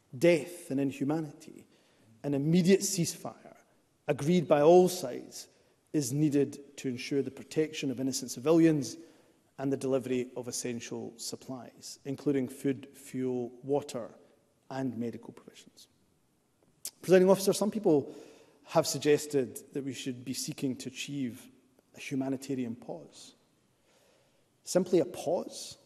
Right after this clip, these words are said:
in the killing of innocent men, women and children, only, what, to resume a few hours later? Surely we must and can strive for better than that. For the sake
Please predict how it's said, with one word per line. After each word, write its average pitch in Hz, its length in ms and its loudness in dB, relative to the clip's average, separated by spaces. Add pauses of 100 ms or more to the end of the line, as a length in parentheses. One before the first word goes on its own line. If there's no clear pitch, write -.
(480)
in - 60 -12
the - 60 -12
killing 165 320 -4
of 127 60 -2
innocent 139 380 -6
men, 151 320 -12
women 143 240 -6
and 117 100 -8
children, 156 440 -12
only, 156 300 4
what, 135 300 -4
to 131 100 -12
resume 147 520 -6 (640)
a - 40 -20
few 147 220 -2
hours 127 220 -2
later? - 300 -14 (420)
Surely 214 360 6
we 147 120 2
must 147 560 -4 (460)
and 131 160 -10
can 143 360 -2
strive - 720 -12 (480)
for 135 120 -12
better - 340 -8
than - 200 -20
that. - 300 -20 (800)
For 143 80 -6
the 147 40 -4
sake 190 560 4